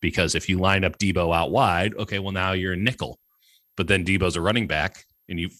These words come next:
motion him into the backfield, and now you're lighting the box. And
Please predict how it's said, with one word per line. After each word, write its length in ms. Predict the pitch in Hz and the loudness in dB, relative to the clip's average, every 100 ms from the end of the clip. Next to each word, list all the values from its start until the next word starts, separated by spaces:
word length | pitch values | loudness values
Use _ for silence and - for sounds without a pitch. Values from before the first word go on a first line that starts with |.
| - | -8
motion 480 | 107 104 98 - 92 | -4 0 2 2 0
him 80 | |
into 160 | 92 85 | 0 0
the 80 | 82 | 2
backfield, 580 | 98 131 - 80 78 - - - _ _ | 4 2 0 -2 -2 -6 -14 -20 _ _
and 100 | 90 | -2
now 120 | 92 90 | 2 4
you're 180 | 95 | 4
lighting 280 | 101 87 73 | 4 4 0
the 60 | 80 | -2
box. 540 | 90 82 - - - - _ - | 0 0 -2 -6 -6 -8 _ -4
And 480 | 87 85 82 80 | -2 0 -2 -4